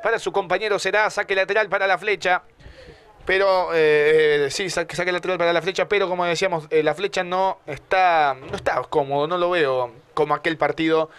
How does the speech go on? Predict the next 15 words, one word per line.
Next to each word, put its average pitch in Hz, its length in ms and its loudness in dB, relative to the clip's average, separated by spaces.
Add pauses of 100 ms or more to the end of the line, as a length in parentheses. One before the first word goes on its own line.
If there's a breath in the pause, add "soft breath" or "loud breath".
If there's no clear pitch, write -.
(140 loud breath)
eh, 151 160 -2
de 147 140 2
la 131 80 -2
fecha 151 240 -2
pasada 156 380 0
que 151 280 0
sí 135 220 -4
anda, 117 340 0
eh, 110 160 -8
sí 139 160 -6
goleó 151 500 0 (300 loud breath)
y 135 140 -4
sí 165 160 -4
jugaba 151 340 2
bien. 123 240 -6